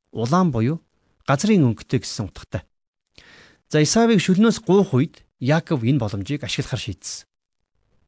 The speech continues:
Тэр бол залтай, их овжин хүн байсан. За, тэгээд дээрэс нь тэр ууган хүүгийн эрхийг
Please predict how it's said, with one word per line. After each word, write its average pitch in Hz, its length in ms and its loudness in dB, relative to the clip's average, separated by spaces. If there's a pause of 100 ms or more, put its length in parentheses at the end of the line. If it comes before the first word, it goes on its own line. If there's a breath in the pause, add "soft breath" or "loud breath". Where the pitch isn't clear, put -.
(500)
Тэр 170 160 2
бол 180 160 2
залтай, 170 720 0 (640)
их 135 160 -4
овжин 139 320 2
хүн 113 160 0
байсан. 98 320 -6 (560)
За, 123 160 -4
тэгээд 147 240 2
дээрэс 190 400 4
нь 196 80 2
тэр 151 80 2
ууган 160 320 0
хүүгийн 143 400 2
эрхийг 170 320 -4